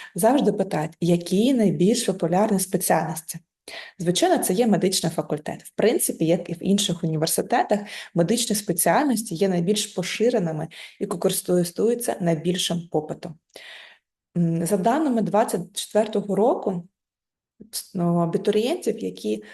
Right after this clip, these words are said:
хотіли поступити, подавали заявки на медичний факультет, було близько трьох тисяч бажаючих. Відповідно до конкурсного відбору і вступних екзаменів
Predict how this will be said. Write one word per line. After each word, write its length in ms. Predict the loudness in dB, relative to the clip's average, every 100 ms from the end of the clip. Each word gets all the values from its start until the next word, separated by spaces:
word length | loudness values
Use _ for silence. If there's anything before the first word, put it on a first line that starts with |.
| -12 -8
хотіли 340 | -4 0 0
поступити, 640 | -2 -8 -10 -2 -2 -2
подавали 480 | -4 -2 0 2 2
заявки 500 | -2 -2 -4 -4 -4
на 180 | -2 0
медичний 480 | 0 -2 -4 -4 -4
факультет, 540 | -4 -6 -2 0 0 -4 -18 -14 -6
було 480 | -2 0 0 -2
близько 460 | 0 2 2 -4 -10
трьох 460 | -8 -4 -4 -6 _ -4
тисяч 500 | -2 -2 -10 -12 -8
бажаючих. 640 | -8 -8 -12 -10 -12 -12 _ _ _ _ _ _ -20 _ _ _ _ _ _ _ _ -16 -2
Відповідно 580 | -2 0 -2 -2 -2 0
до 120 | 0
конкурсного 640 | 0 0 -2 -2 -2 -2
відбору 440 | -2 0 2 4
і 20 | 2
вступних 440 | 0 -6 -6 -4
екзаменів 600 | -2 -2 -2 0 0 -2